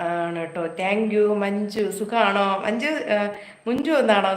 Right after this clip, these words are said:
സുഖാണ്, സുഖാണ്. അവിടെ സുഖാണോ? മുസ്തഫ മുത്തു ലൈക്ക് അടിച്ചു. Thank you, thank you. ഉം, സ്വീറ്റി നായിഡു, ഹലോ, ഹായ് ഡിയർ, സുഖാണോ? എല്ലാവരും ഭക്ഷണം കഴിച്ചോ? അതൊക്കെ ചോദിക്കട്ടെ.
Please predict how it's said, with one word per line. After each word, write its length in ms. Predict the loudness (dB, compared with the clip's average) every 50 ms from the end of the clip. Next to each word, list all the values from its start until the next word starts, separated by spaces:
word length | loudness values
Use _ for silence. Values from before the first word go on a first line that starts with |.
| 0 -2
സുഖാണ്, 400 | -2 2 4 4 4 4 4 2
സുഖാണ്. 200 | 0 0 2 2
അവിടെ 200 | 2 0 0 -2
സുഖാണോ? 480 | -2 -2 -4 -2 -2 -2 0 0 -2 -2 -4 -6 -10 -16 -18 -20 -20 -20 -20 -20 -20 -20 -20 -20 -10 -4 -2
മുസ്തഫ 540 | -2 -2 -2 -2 0 0 0 0 2 2 2 4 4 2 2 -2 -6 -12 -14 -14 -10 -10
മുത്തു 400 | -10 -8 -6 -4 -4 -4 -2 2
ലൈക്ക് 320 | 4 6 6 6 6 2
അടിച്ചു. 280 | 2 2 0 -4 -4 -6
Thank 440 | -6 -2 0 2 2 2 2 0 -2 -2 0
you, 100 | 0 0 0 0 0 0
thank 240 | 0 0 0 -2 -4 -6
you. 120 | -6 -6 -6 -8 -8 -10 -12 -18 -20 -20 -20 _ _ _ _ _ _ _ -18 -14
ഉം, 440 | -12 -12 -10 -10 -10 -10 -12 -12 -12 -14 -10
സ്വീറ്റി 560 | -6 -4 -4 -4 -6 -8 -12 -6 -4 -2 -2 0 -2 -2 -4 -6 -8 -12 -14 -14 -16 -20 -20 -20 -14 -6 0
നായിഡു, 760 | 0 0 2 2 2 0 2 0 -2 -2 -2 -4 -4 -8 -8 -2
ഹലോ, 240 | 0 2 4 6 6 6 6 4 2 -2 -8 -12 -18 -20 -20 _ _ _ _ _ _ _ _ _ _ _ _ _ _ _ _ _ _ _ -6 -2
ഹായ് 200 | 0 2 2 2
ഡിയർ, 340 | 2 2 2 4 2 2 0 -2 -4 -6
സുഖാണോ? 460 | -6 -2 -2 -2 0 0 -2 -2 -2 -2 -4 -4 -6 -8 -8 -8
എല്ലാവരും 340 | -6 -2 0 0 0 0 0
ഭക്ഷണം 360 | -2 -4 -4 -6 -6 -6 -4
കഴിച്ചോ? 280 | -2 -4 -4 -2 -2 -2
അതൊക്കെ 220 | -2 -2 -2 -4
ചോദിക്കട്ടെ. 500 | -2 -2 -2 -4 -4 -4 -6 -6 -6 -8